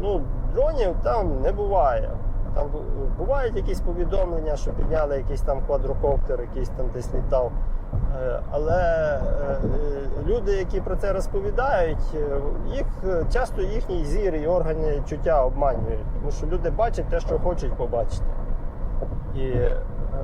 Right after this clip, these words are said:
вони очікують, що їх там будуть пильнувати, вони бачать там якийсь супутник, е, і, який пролітає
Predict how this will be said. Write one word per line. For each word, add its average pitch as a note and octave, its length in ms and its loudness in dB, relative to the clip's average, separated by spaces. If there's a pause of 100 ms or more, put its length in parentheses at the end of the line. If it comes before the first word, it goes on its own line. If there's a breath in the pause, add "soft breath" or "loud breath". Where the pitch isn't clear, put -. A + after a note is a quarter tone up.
(340)
вони F3 260 2
очікують, D#3+ 640 0
що C#3 120 -4
їх C#3 160 0
там - 180 0
будуть - 300 0 (140)
пильнувати, F3+ 640 0
вони D3 240 -2
бачать D#3+ 420 0
там C#3 180 2
якийсь - 360 -2
супутник, - 460 0 (800)
е, C#3 240 0 (360)
і, C#3+ 40 0 (580)
який D#3+ 240 0
пролітає D3 800 2